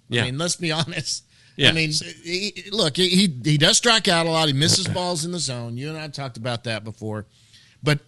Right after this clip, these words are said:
Speaker 1: you can't take away the fact he, he'll hit thirty bombs probably at least,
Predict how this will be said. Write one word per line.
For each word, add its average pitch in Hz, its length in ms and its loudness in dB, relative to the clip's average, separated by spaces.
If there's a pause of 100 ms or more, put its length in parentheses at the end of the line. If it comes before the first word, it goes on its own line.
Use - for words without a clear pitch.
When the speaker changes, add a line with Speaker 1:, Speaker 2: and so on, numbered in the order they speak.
Speaker 1:
you 165 180 2
can't - 340 2
take 233 240 -2
away 202 260 0
the 196 100 -4
fact 156 300 -4
he, 190 160 -6 (260)
he'll 202 160 0
hit 196 340 -2 (500)
thirty 196 360 0
bombs 143 420 -4
probably 123 400 -6
at 120 120 -10
least, 127 340 -6